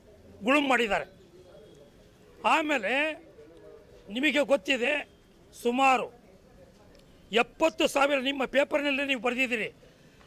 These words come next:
ಎಪ್ಪತ್ತು ಸಾವಿರ ಕೋಟಿಗಳನ್ನು ಇವರು ಕನ್ನ ಹಾಕಿದ್ದಾರೆ, ಅನ್ಯ ಕಾರ್ಯ, ಅನ್ಯ ಕಾರ್ಯಕ್ರಮಗಳಿಗೆ ಬಳಸಿದ್ದಾರೆ ಅಂತ ಹೇಳಿ. ನೀವು ಎಸ್ ಸಿ, ಎಸ್ ಟಿ ಉದ್ಧಾರ ಮಾಡ್ತೇವೆ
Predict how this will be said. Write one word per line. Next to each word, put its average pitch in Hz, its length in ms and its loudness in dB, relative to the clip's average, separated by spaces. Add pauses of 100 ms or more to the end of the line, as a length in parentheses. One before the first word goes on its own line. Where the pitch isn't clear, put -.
(200)
ಎಪ್ಪತ್ತು 302 440 -2 (120)
ಸಾವಿರ 277 340 2 (160)
ಕೋಟಿಗಳನ್ನು 262 680 -2 (880)
ಇವರು 277 260 4 (580)
ಕನ್ನ 247 200 0 (100)
ಹಾಕಿದ್ದಾರೆ, 247 500 -2 (580)
ಅನ್ಯ 254 200 -2 (160)
ಕಾರ್ಯ, 240 300 0 (320)
ಅನ್ಯ 247 180 0 (720)
ಕಾರ್ಯಕ್ರಮಗಳಿಗೆ 247 720 -2 (120)
ಬಳಸಿದ್ದಾರೆ 226 480 -4
ಅಂತ - 100 -18 (100)
ಹೇಳಿ. 151 160 -10 (360)
ನೀವು 269 340 0 (960)
ಎಸ್ 226 120 -2
ಸಿ, 339 100 2 (100)
ಎಸ್ - 140 -2
ಟಿ 311 60 0 (140)
ಉದ್ಧಾರ 311 240 2 (120)
ಮಾಡ್ತೇವೆ 269 340 -2